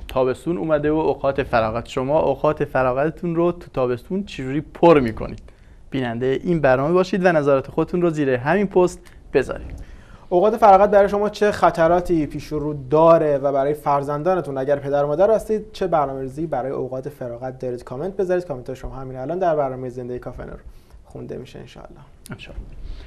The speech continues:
Speaker 1: پیامبر صلی الله علیه و سلم،
Speaker 2: علیه و سلم.
Speaker 1: اه، در حدیثی که به هر حال در سنن ترم-، ترمذی اومده، اه، فرمودن که انسان در قیامت، اه،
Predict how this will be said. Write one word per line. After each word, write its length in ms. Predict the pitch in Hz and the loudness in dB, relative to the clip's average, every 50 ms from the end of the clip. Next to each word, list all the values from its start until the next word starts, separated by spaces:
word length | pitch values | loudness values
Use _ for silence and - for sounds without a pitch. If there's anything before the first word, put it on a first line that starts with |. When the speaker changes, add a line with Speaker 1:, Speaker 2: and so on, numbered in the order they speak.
| - - - - - - | -18 -20 -20 -20 -18 -8
Speaker 1:
پیامبر 300 | - 170 170 180 185 208 | -4 -2 0 0 0 0
صلی 240 | 202 - 180 170 165 | 0 2 2 2 4
الله 320 | 165 160 160 156 156 160 151 | 4 4 4 4 4 4 2
علیه 100 | 147 143 | 0 0
و 20 | |
سلم، 340 | 135 - 151 151 165 175 175 | -2 -4 -2 -2 -2 -2 -2
Speaker 2:
علیه 120 | 165 - | -4 -4
و 40 | - | -2
سلم. 360 | - 139 135 135 135 135 135 | -2 0 0 0 0 0 -2
Speaker 1:
اه، 80 | 135 131 | -4 -2
در 220 | 127 139 135 135 | -2 -2 -2 -2
حدیثی 640 | 127 - - 135 143 135 156 170 160 - - 147 131 | -4 -6 -8 -8 -6 -4 -4 -4 -4 -4 -8 -10 -10
که 320 | 131 - 139 135 131 131 123 | -8 -6 -4 -4 -4 -4 -4
به 60 | 127 | -6
هر 60 | 123 120 | -8 -6
حال 240 | 107 139 135 135 | -6 -6 -6 -4
در 300 | 131 135 135 135 135 127 | -4 -2 0 0 0 -2
سنن 380 | - - - 131 135 139 143 139 | -4 -6 -6 -4 -4 -2 -4 -4
ترم-، 460 | - - - 135 127 131 139 139 131 - - | -6 -4 -2 -2 -2 -2 -4 -6 -8 -10 -6
ترمذی 420 | - - 147 139 143 143 147 170 180 | -2 -2 0 0 0 0 2 4 4
اومده، 760 | 165 151 147 139 139 139 143 160 170 175 175 175 175 175 - - | 4 2 2 0 -2 0 2 2 4 4 4 2 0 -2 -4 -6
اه، 460 | 139 135 135 131 131 131 127 127 123 | -6 -6 -4 -4 -4 -4 -4 -6 -8
فرمودن 640 | 131 - 143 135 135 131 131 131 131 147 156 160 151 | -8 -8 -8 -8 -8 -8 -10 -8 -8 -8 -8 -8 -10
که 300 | 151 - 151 147 147 147 - | -8 -6 -4 -4 -4 -6 -10
انسان 460 | 147 139 135 120 - - 151 147 151 | -12 -12 -12 -12 -10 -10 -8 -8 -6
در 140 | 147 143 131 | -4 -6 -6
قیامت، 560 | 127 127 - - 131 131 135 143 147 151 147 - - - - - - - - - - - - - - - - | -6 -8 -12 -12 -10 -10 -8 -6 -6 -6 -8 -10 -14 -20 -20 -20 -20 -18 -20 -20 -20 -20 -20 -20 -10 -6 -2
اه، 200 | 127 123 123 | 0 0 0